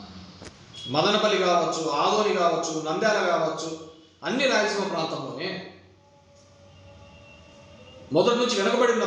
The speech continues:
ప్రాంతం. పోయి చూడండి, అనంతపురంలో, అనంతపురంలో ఏ విధంగా కనబడతారో. బెంగళూరులో పోతే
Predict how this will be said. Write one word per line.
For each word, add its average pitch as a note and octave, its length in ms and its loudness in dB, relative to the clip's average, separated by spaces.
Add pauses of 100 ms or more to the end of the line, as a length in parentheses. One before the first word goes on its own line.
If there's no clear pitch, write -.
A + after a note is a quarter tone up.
ప్రాంతం. E3 340 -4 (1900)
పోయి A#3 220 6
చూడండి, A#3 320 2 (380)
అనంతపురంలో, G3+ 560 0 (220)
అనంతపురంలో F#3 560 0 (160)
ఏ - 60 4
విధంగా G3 300 0
కనబడతారో. D#3+ 480 -4 (1300)
బెంగళూరులో F#3+ 480 2
పోతే - 220 -4